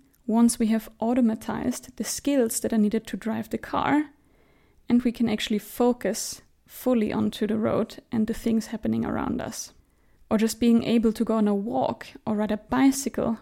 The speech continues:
without having to constantly focus on our balance. We have the chance to focus on other things at the same time.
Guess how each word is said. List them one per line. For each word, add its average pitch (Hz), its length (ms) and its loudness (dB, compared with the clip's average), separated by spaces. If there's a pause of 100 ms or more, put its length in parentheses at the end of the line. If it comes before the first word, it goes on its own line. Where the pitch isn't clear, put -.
without 220 380 0 (160)
having 226 320 0
to 233 120 -4
constantly 254 720 0
focus - 460 -4
on 214 100 -2
our 214 160 -2
balance. 247 680 -2 (960)
We 233 80 2
have 233 100 0
the 240 80 0
chance 262 640 4
to 220 120 -6
focus 226 340 0
on 233 180 0
other 247 200 2
things 220 420 -4
at - 120 -10
the 214 60 -6
same 220 380 0
time. - 400 -6